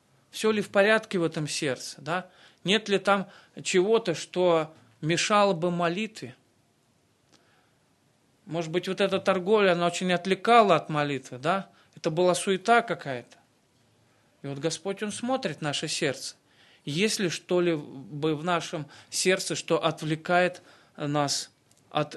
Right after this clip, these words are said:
общения, э, с Всевышним Творцом, с Иисусом Христом? И, э, далее, э, Иисус Христос, э,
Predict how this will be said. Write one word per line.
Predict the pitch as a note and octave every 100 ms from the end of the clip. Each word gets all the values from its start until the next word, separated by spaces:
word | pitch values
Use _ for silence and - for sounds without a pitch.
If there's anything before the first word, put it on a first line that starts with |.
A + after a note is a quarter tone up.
| -
общения, | D#3 - - A3+ G#3+ F3+ C3+ C#3+
э, | D3 C3 C3 C3+
с | -
Всевышним | - - E3+ E3 F#3 F3 E3+ D#3
Творцом, | - D#3+ D#3+ - F3+ C3+
с | -
Иисусом | D#3 F#3+ F3+ D#3
Христом? | F3 F3 - E3 C3 - _ _ _ _ - - _ - - - _ _ _ _ _ _ - - - - - _
И, | - F3
э, | E3 E3 D#3 D3
далее, | D3+ G#3+ G#3 F#3 D#3 - - D3+
э, | C#3 C3 B2+ - - -
Иисус | D3 - F#3+
Христос, | - D#3+ - G3+ G3+ G3 - - _ _ _ _ _ _ _ _ _ _ _ _ _ _ _ _
э, | C#3 C3 B2+